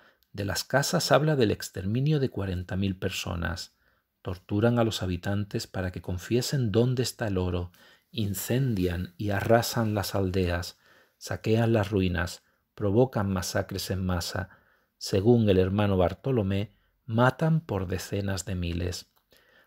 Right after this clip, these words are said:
La brevísima relación de la destrucción de las Indias resulta un documento abrumador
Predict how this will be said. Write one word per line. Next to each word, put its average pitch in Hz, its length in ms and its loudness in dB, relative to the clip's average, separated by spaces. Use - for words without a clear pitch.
La 110 120 4
brevísima 120 640 4
relación 104 480 0
de 95 80 2
la 90 100 2
destrucción 92 640 -2
de 120 80 4
las 92 200 -2
Indias 107 500 -2
resulta - 640 -4
un 160 200 6
documento 135 640 0
abrumador 107 600 2